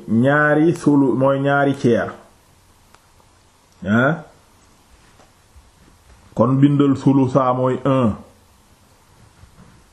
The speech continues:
Sulusaani. Hmm? Mooy sulusaa. Sulusaa ni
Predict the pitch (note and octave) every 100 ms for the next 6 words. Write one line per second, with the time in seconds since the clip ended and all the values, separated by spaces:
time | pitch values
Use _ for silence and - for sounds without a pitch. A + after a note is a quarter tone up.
0 | - - - - _ _ _ - C3 C3+
1 | B2 B2 A#2 G#2+ F#2+ - - _ _ -
2 | - G2+ A2+ C#3+ G3+ G#3 - - _ _
3 | - _ - G#2+ A2 - A#2+ A#2+ G#2 G#2
4 | F#2 D#2 - - - _ _ - G#2 A2+
5 | G#2+ A2 A#2+ C#3+ D#3 E3 - - - _
6 | _ - - - - - - - - F2
7 | A2 A#2+ G#2+